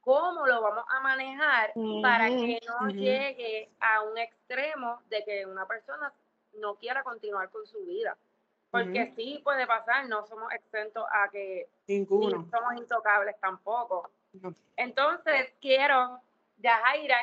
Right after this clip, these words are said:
Speaker 1: que, que estaba ahí, pero
Speaker 3: Dando,
Speaker 1: en
Speaker 3: dando.
Speaker 1: línea y a fuego, que me diga unos ejemplos de sextortion.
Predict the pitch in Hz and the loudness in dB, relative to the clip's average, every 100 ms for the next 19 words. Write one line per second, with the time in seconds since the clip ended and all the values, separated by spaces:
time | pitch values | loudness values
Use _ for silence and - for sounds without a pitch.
0 | 240 240 220 214 - 214 - 208 220 - | 0 0 -2 -2 -4 -4 4 4 4 4
1 | 302 277 269 277 320 294 285 254 233 226 | 4 4 4 0 -4 0 2 2 2 0
2 | 220 220 196 180 202 254 202 214 240 202 | 0 0 0 -2 0 2 2 2 0 -2
3 | 185 320 320 285 254 285 311 311 277 254 | 0 2 6 4 4 4 4 4 2 0
4 | 240 233 _ _ - 262 262 247 254 339 | -6 -10 _ _ 0 2 2 -2 -6 -4
5 | 320 277 - - _ - 294 339 349 320 | 2 2 2 -8 _ -8 -2 0 0 -4
6 | 330 359 381 302 294 233 226 220 220 _ | -4 -6 -4 -6 -4 -4 -4 -6 -16 _
7 | - 226 214 - 175 | -14 -12 -12 -16 -20